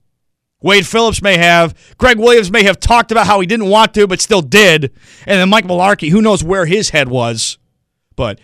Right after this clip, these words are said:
this head coach ain't gonna put up with that B S. And he let everybody know yesterday. Good for Doug Marrone. It appears that E J Manuel has been cleared to play. No word yet on whether he'll start against the Steelers. I hope he does, because the Bills have had enough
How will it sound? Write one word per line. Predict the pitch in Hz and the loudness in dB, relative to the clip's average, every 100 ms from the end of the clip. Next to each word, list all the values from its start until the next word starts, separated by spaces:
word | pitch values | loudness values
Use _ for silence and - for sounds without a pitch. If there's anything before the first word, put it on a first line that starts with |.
| _ | _
this | - 214 277 | -4 -2 2
head | 302 254 | 2 2
coach | 285 311 311 - - _ | 4 2 2 -6 -12 _
ain't | 190 226 | -2 0
gonna | 226 | 0
put | 196 214 208 | 0 0 0
up | 202 | 0
with | 175 | -2
that | 147 135 | -2 -2
B | 123 123 | -4 -6
S. | 104 92 - - _ _ | -6 -10 -12 -14 _ _
And | - 135 | -10 -4
he | 165 | -2
let | 254 233 | 0 0
everybody | 202 175 147 | 0 -2 0
know | 151 165 | 0 0
yesterday. | 139 117 - 101 80 - _ _ _ _ 120 | 0 -4 -8 -12 -14 -20 _ _ _ _ -6
Good | 208 226 | -4 -2
for | 226 | -2
Doug | 175 202 190 | 0 0 2
Marrone. | 185 180 202 233 _ _ _ _ _ _ _ _ _ | 0 2 2 -2 _ _ _ _ _ _ _ _ _
It | - | -14
appears | 143 190 220 | -8 -4 -2
that | 175 - | -4 -2
E | 202 | -2
J | 208 202 | 0 2
Manuel | 180 175 208 190 | 2 2 2 0
has | 175 | -2
been | 175 143 | -4 -8
cleared | 180 190 | -4 -4
to | 151 | -4
play. | - 165 202 254 _ _ _ _ _ _ | -2 0 0 -2 _ _ _ _ _ _
No | 151 165 | -2 0
word | 156 185 | 0 0
yet | 180 202 | 0 0
on | 170 | 0
whether | 170 165 | -2 -2
he'll | 147 | -4
start | 156 - 185 190 | -4 -2 0 0
against | 180 175 | -2 -4
the | 165 | -4
Steelers. | 156 180 185 214 226 _ | -6 -2 -2 -2 -6 _
I | 165 | -2
hope | 165 180 156 | 0 0 -2
he | 143 | -2
does, | 147 185 240 - - _ _ _ - | 0 0 0 -6 -10 _ _ _ -8
because | 160 - 175 | -4 -2 -2
the | 170 | -2
Bills | 190 180 | -2 0
have | |
had | 190 | 0
enough | 175 190 - | 2 0 -2